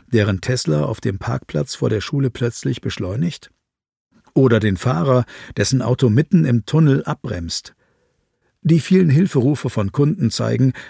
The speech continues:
dass der Traum vom Tesla innerhalb weniger Sekunden zum Albtraum werden kann. Doch all das spielt in Musks Marketingfantasien offenbar keine Rolle.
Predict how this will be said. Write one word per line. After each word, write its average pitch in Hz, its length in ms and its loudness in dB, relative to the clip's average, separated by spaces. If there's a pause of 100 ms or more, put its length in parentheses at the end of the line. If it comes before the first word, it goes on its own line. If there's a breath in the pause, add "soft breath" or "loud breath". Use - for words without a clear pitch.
(120 loud breath)
dass 139 160 0
der 120 140 0
Traum 170 320 -2
vom 135 220 -2
Tesla 147 420 -2
innerhalb 139 500 0
weniger 175 420 2
Sekunden 127 680 0 (260 loud breath)
zum 143 300 2
Albtraum 104 600 -2
werden 92 280 -2
kann. 82 380 -4 (1700)
Doch 107 220 -2
all 104 240 -2
das 113 220 -2
spielt - 340 0
in 104 140 0
Musks - 420 -6
Marketingfantasien 117 1120 0
offenbar 139 380 -2
keine 143 260 0
Rolle. 156 380 0